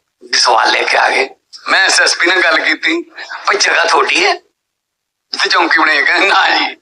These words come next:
ਸਕੂਲ ਦੀ ਹੈ।" ਮੈਂ, "ਤੁਸੀਂ ਜਵਾਕਾਂ ਨੂੰ ਕਿਉਂ ਡਰਾਈ ਜਾਂਦੇ ਹੋ ਬਈ?" ਉਹ ਕਹਿੰਦੇ, "ਜੀ, ਸਾਡੇ ਕੋਲ ਜਗ੍ਹਾ ਹੀ ਇੰਨੀ ਘੱਟ ਹੈ ਵੀ ਸਾਨੂੰ ਬਾਹਰ ਹੀ ਕੁੱਟਣਾ ਪੈਂਦੇ ਆ ਉਹ।" ਮੈਂ ਕਿਹਾ, "ਜੇ ਕੁੱਟਣਾ ਬੰਦ ਨਹੀਂ ਕਰਦੇ ਤੁਸੀਂ?"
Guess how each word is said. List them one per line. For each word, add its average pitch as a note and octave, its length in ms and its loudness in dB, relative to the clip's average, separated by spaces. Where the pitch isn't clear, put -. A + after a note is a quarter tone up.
ਸਕੂਲ G3 440 2
ਦੀ F#3+ 160 0
ਹੈ।" - 160 -4
ਮੈਂ, F3 220 2
"ਤੁਸੀਂ G#3 160 0
ਜਵਾਕਾਂ E3+ 340 2
ਨੂੰ F#3+ 80 2
ਕਿਉਂ F#3+ 120 4
ਡਰਾਈ G3+ 200 2
ਜਾਂਦੇ G#3 180 2
ਹੋ A#3 60 2
ਬਈ?" - 240 0
ਉਹ C#3+ 100 2
ਕਹਿੰਦੇ, E3 280 0
"ਜੀ, F#3+ 100 -2
ਸਾਡੇ D#3+ 240 0
ਕੋਲ E3+ 160 0
ਜਗ੍ਹਾ C3+ 240 0
ਹੀ E3+ 140 0
ਇੰਨੀ A3 260 0
ਘੱਟ A#3 280 0
ਹੈ G3 80 0
ਵੀ G3 80 0
ਸਾਨੂੰ A#3 200 0
ਬਾਹਰ - 340 0
ਹੀ D#4 120 -2
ਕੁੱਟਣਾ A#3 260 0
ਪੈਂਦੇ A#2 380 0
ਆ G2+ 60 2
ਉਹ।" - 320 -2
ਮੈਂ E3+ 100 2
ਕਿਹਾ, G#3+ 100 2
"ਜੇ A3+ 80 2
ਕੁੱਟਣਾ A#3 400 2
ਬੰਦ A#3 220 2
ਨਹੀਂ - 160 -2
ਕਰਦੇ G#3+ 280 2
ਤੁਸੀਂ?" - 580 -2